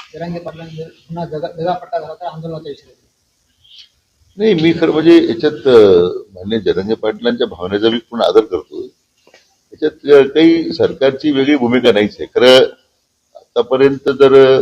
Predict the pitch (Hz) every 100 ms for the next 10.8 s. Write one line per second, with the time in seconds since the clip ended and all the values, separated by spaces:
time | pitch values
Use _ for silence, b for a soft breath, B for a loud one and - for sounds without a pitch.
0 | 110 110 110 117 117 120 120 117 - 110
1 | 92 85 71 69 - 101 - 80 98 110
2 | 113 110 _ _ _ _ _ _ _ 90
3 | 117 131 117 120 110 107 113 113 110 113
4 | 98 101 101 95 90 104 104 104 110 110
5 | - - 87 87 85 85 78 64 _ _
6 | _ _ _ _ _ _ _ _ _ _
7 | - - 165 170 - - _ - 98 90
8 | 117 127 147 107 107 113 151 139 151 139
9 | 120 120 123 131 120 143 139 135 123 113
10 | 127 131 113 107 98 - - 67